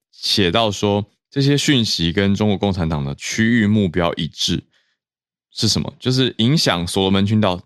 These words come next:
跟他周遭或者是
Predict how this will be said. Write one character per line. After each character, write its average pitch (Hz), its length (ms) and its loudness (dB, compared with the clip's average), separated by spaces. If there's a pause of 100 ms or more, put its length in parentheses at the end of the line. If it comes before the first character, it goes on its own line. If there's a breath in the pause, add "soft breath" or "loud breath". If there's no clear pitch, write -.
(160)
跟 113 180 2
他 104 420 0 (520)
周 113 240 2
遭 101 400 2
或 104 180 -2
者 87 80 2
是 87 300 -2